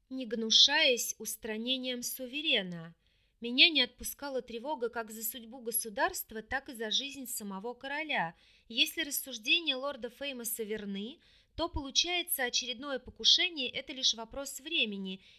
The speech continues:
и неведомый пока злоумышленник может добиться своей цели. Конечно, Киану и Эндриан предупреждены о его знаниях системы безопасности, но кто поручится, что этот неизвестный оставит свои попытки?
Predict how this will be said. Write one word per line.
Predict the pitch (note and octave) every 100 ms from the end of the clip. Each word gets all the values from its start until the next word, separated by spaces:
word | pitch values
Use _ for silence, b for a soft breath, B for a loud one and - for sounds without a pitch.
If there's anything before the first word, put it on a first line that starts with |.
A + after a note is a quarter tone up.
| -
и | C4+
неведомый | B3+ A#3 D#4 D4 C4+
пока | - A#3+ C4
злоумышленник | A#3 A3+ A#3 B3 F4+ - A#3+ A3+
может | A3+ C4 A3+ G3
добиться | G#3+ A#3+ C#4+ -
своей | A#3+ B3+ C4 D4
цели. | - - C#4 F#3 F3 E3+ b b b b
Конечно, | - A3+ D4+ F4+ C#4+
Киану | B3 B3 C4+ C#4+ C4
и | -
Эндриан | B3 C#4 B3 B3 A3
предупреждены | A3 G#3 A3 G#3+ G3+ G#3+ D4 F#4
о | A#3+
его | G#3+ G#3
знаниях | G3+ A3+ A3 G3+ G3
системы | - - B3+ A3
безопасности, | F#3+ G3+ G#3 B3 F4 - A3 - - G3+ B B B -
но | B3+ C4+
кто | - - E4
поручится, | C4 B3+ - F4+ - B3
что | - C4
этот | C4+ B3
неизвестный | A#3 A3+ G#3 B3 E4 - A#3
оставит | G#3 - B3+ B3 -
свои | A#3+ B3
попытки? | A#3+ C#4 F4 D4 - - F3+ E3+